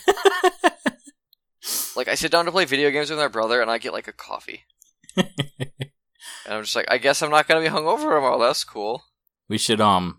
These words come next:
Speaker 1: we should play more Overwatch while drunk.
Speaker 2: Joe actually was, uh, if we wa-, if we wanted to play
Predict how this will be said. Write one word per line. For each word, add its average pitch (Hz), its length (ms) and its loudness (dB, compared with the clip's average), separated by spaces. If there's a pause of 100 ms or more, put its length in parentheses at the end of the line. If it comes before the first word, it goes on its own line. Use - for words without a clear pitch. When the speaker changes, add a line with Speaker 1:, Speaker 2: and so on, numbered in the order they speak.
Speaker 1:
we 110 100 -2
should - 120 -6
play 123 140 6
more 117 200 4
Overwatch 101 580 0
while 85 80 0
drunk. 80 340 -4 (1800)
Speaker 2:
Joe 202 160 4
actually 165 300 4
was, 156 200 0
uh, 151 60 -4
if 120 320 0
we 135 60 -10
wa-, 127 160 0
if 117 280 -6
we 120 80 -18
wanted 113 280 0
to 104 60 -10
play 110 360 0